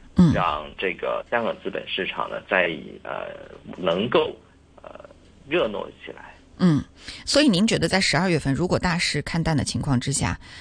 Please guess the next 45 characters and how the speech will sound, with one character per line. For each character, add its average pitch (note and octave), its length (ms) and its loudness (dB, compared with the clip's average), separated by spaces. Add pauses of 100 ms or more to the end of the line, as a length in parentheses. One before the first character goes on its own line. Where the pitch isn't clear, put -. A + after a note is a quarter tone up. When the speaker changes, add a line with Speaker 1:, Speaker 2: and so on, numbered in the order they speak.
(120)
Speaker 1:
，I B3+ 160 4
P C#4 160 6
O D4 100 4
这 G#3 140 2
边 G#2 220 0
就 D3 120 -2
除 - 220 2
了 A3 80 4
刚 G#3+ 160 2
刚 G3+ 140 4
我 A2+ 80 2
们 G#2+ 80 2
提 - 160 -4
到 C#3+ 160 2
可 - 160 -2
能 A#2 120 4
自 F#3+ 140 -2
己 D3 140 2
选 - 340 2
择 - 180 0
说， C#3+ 300 2 (300)
呃， - 100 0
暂 E3+ 240 4
停 C#3+ 240 4
一 C3+ 100 4
步 C3+ 200 2
的 B2+ 100 0
这 - 120 2
种 A#2+ 180 2
企 - 200 -2
业 C3+ 120 2
来 A#2+ 160 0
说， - 200 -4
剩 A#3 240 6
下 F3 120 0
的 A#2+ 100 0
这 - 100 -2
些 C3+ 120 2
企 - 280 -2
业， G#2 140 0 (300)
就 - 100 -6
是 - 140 0
我 A#2+ 80 2
们 G#2+ 100 2
去 - 160 0